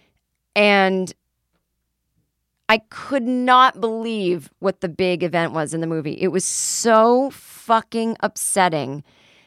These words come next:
And I was watching it on a night where I was in this, like, deep, dark breakup depression. My friend Kimberly came over. And she wanted to watch it with me.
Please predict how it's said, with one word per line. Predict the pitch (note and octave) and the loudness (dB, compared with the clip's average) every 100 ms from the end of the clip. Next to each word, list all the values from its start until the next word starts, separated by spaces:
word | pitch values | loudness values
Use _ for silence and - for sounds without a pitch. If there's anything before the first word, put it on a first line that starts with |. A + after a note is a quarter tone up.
| _ | _
And | F#3 G3+ | 0 2
I | G#3 | 2
was | A3 G3 | -2 -6
watching | F3 F#3+ G3+ B3 - C#4+ | -4 2 2 2 -2 -2
it | C#4 - | -2 0
on | G#3 G#3 | 0 0
a | |
night | G3+ F3+ E3 E3 D#3+ - - - _ _ _ _ _ _ | 0 0 0 -2 -6 -10 -20 -20 _ _ _ _ _ _
where | F3 F3+ F3 E3+ E3 D#3+ _ _ _ _ _ | -4 0 2 2 2 0 _ _ _ _ _
I | F3+ | 0
was | F#3+ F#3+ | 2 0
in | G3+ | -2
this, | F#3 F3+ | -2 -2
like, | E3 D3+ D#3+ - _ _ | -4 -8 -16 -18 _ _
deep, | - A#3 A3+ A3+ - - | -4 0 2 0 -4 -2
dark | G#3 F#3 F3+ - | 2 2 0 -4
breakup | F3+ E3+ E3+ - | -2 0 0 -4
depression. | E3+ D3+ D3 C#3 D3 D3 - _ _ _ _ _ _ - | -6 -6 -6 -6 -6 -8 -10 _ _ _ _ _ _ -4
My | F3 F3+ | -2 -2
friend | - F3+ F#3 G3+ | 0 0 0 0
Kimberly | G3 E3+ E3 E3 | 0 0 0 -2
came | D#3+ E3 D#3 | -4 -4 -4
over. | D3+ C#3 D3 C#3+ - _ _ _ _ _ _ _ _ _ _ _ _ _ _ _ _ _ _ _ - - - | -6 -6 -6 -6 -10 _ _ _ _ _ _ _ _ _ _ _ _ _ _ _ _ _ _ _ -20 -20 -14
And | D3 | -8
she | - G3+ | -4 -2
wanted | G3 G3 F#3+ | 2 2 0
to | F#3+ | 0
watch | F3 E3+ | 0 0
it | - | -4
with | D#3 D#3+ - | -4 -6 -6
me. | C#3+ C#3+ D3 | -6 -6 -8